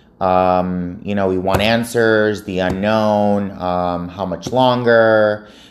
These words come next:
um, you know, what can I do with my time? I, uh, you know, want to go out, and should I go out, or is it safe to go to the grocery store? Do I have to wear a mask? Should I not wear a mask?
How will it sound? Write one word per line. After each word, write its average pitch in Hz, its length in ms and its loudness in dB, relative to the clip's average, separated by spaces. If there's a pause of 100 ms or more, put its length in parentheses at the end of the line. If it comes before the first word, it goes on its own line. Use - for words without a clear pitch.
(160)
um, 92 880 -2
you 101 100 -6
know, 98 160 2
what 95 220 2
can 113 100 -8
I 95 80 -2
do 92 140 -4
with 92 120 -4
my 90 120 -4
time? 127 920 0
I, 90 640 -2 (420)
uh, 90 540 0 (180)
you 98 140 -6
know, 90 160 0
want 92 320 0
to 107 100 -10
go 92 280 0
out, 123 720 2
and 95 180 -8
should 160 240 -2
I 147 140 4
go 120 260 2
out, 107 640 2
or 92 300 -2
is 92 120 -8
it 98 140 -8
safe 104 640 -4
to 101 120 -8
go 135 200 6
to 147 60 4
the 135 100 0
grocery 117 320 -4
store? 117 280 -2
Do 95 140 -2
I 90 80 2
have 90 220 -16
to 92 80 -6
wear 85 180 0
a 85 100 -2
mask? 139 540 -2
Should 92 140 -4
I 85 80 2
not 120 320 0
wear 135 140 2
a 127 60 -4
mask? 117 560 -2